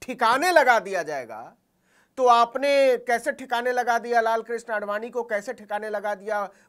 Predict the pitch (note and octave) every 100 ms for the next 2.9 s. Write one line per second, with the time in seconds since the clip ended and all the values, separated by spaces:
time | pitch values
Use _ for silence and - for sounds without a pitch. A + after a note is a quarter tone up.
0 | E3+ G3+ A3+ A3 G#3 G3 G3+ F#3+ G3 A#3
1 | A#3 G#3+ G3 _ _ A#3 A3 B3+ A#3 A3
2 | G#3+ A3 G#3 G3+ G3+ G3 G#3 G3+ F#3+